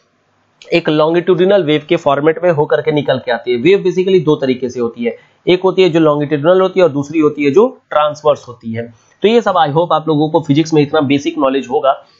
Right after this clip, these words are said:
तो जो sound wave जब आगे propagate करती है longitudinal wave के format में, तो ये आगे जैसे ही propagate करेगी, तो obviously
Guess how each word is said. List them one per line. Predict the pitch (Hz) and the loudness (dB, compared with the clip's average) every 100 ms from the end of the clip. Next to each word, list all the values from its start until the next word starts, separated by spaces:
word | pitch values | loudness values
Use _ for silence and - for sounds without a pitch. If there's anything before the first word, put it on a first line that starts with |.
| _ _ | _ _
तो | 196 | 0
जो | 220 | 0
sound | 208 170 208 180 | 0 0 0 0
wave | 190 | 0
जब | 165 156 | 2 2
आगे | 156 180 | 0 -2
propagate | 175 156 151 156 180 | -4 -2 0 -2 -2
करती | 202 - - 180 | -2 -4 -2 -2
है | 127 143 147 | 2 2 2
longitudinal | 139 139 139 139 147 165 | 0 -2 -4 0 2 2
wave | 131 156 151 | 0 -2 -2
के | 151 | -4
format | 147 135 135 165 127 | -2 -2 -2 -6 -4
में, | 135 156 - _ _ | -6 -6 -12 _ _
तो | 208 | 0
ये | 214 | 2
आगे | 185 160 175 | 2 0 0
जैसे | 160 160 160 | 0 0 0
ही | 196 | 0
propagate | 175 156 160 170 170 | 0 -2 0 -2 0
करेगी, | 165 165 165 | 0 2 0
तो | 175 | 0
obviously | 143 147 151 170 | 0 0 -4 -2